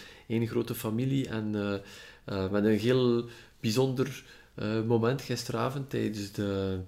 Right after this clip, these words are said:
tijdens de mastermind, onze maandelijkse bijeenkomst, ehm, waar we,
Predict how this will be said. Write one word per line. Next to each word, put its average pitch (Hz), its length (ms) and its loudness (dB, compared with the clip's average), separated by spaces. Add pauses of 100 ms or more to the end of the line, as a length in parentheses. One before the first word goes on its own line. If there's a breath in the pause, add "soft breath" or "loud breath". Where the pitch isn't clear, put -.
(200)
tijdens 101 280 -2
de 95 100 -2
mastermind, 120 960 -4
onze 98 520 -4 (320 loud breath)
maandelijkse 107 760 -2
bijeenkomst, 113 880 -2 (380 loud breath)
ehm, 98 640 -2 (360 loud breath)
waar 104 380 2
we, 98 580 6